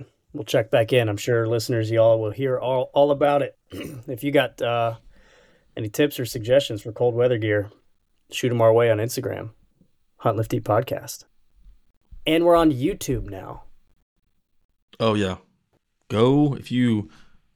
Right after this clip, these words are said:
Speaker 2: like consuming your podcast on YouTube and watching 'em, uh, you can do that. You can watch Carter and I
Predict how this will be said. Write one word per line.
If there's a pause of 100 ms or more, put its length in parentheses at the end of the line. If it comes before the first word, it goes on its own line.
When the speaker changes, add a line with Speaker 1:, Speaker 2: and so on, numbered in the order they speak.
(720)
Speaker 2:
like
consuming
your
podcast (160)
on
YouTube (200)
and
watching
'em, (300)
uh,
you
can
do
that.
You
can
watch
Carter
and
I